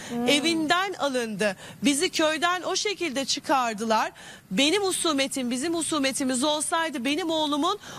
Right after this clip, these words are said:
Speaker 2: onların evinde ne işi vardı? Çünkü Baran'la çok yakın arkadaştı." diye cevap verdi.
Speaker 1: Hmm.
Speaker 2: E, husumeti kesinlikle kabul etmedi.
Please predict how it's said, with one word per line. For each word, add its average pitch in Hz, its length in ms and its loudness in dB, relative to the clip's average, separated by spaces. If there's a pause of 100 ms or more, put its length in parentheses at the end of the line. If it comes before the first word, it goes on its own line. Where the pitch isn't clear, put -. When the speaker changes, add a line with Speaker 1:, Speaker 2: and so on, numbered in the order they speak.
Speaker 2:
onların 302 500 2
evinde 330 500 0
ne 311 160 0
işi 349 320 -4
vardı? 226 460 -2 (520)
Çünkü 339 460 2
Baran'la 311 460 2
çok 320 320 -4
yakın 302 260 0
arkadaştı." 269 840 0
diye 262 340 2 (340)
cevap 277 440 2
verdi. 277 560 2 (320)
Speaker 1:
Hmm. 226 100 4
Speaker 2:
E, 254 60 4
husumeti 302 1000 0 (260)
kesinlikle 285 720 0
kabul 277 380 0
etmedi. 311 640 0